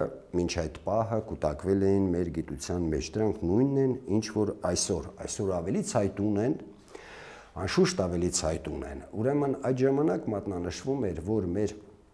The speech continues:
ամենածանր խնդիրը ե-, գիտության երիտասարդացման խնդիրն է։ Այդ ժամանակ լրիվ ակնհայտ էր վիճակագրական տվյալներով,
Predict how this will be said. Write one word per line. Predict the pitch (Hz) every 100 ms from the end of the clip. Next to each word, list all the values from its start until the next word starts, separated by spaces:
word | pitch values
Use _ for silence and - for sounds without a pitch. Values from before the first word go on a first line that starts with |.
| _ _ _ -
ամենածանր | - 87 87 78 - 92 80 -
խնդիրը | 78 76 123 127
ե-, | 95 82
գիտության | 76 73 104 104
երիտասարդացման | 87 - 78 82 73 80 - 98 107
խնդիրն | - 87 - 87 71
է։ | 71
Այդ | 80
ժամանակ | 90 87 90 90 82
լրիվ | 85 73
ակնհայտ | 71 - 76 78 76 -
էր | 131
վիճակագրական | 87 - 73 76 73 76 78 73
տվյալներով, | 71 69 67 71 - 104 -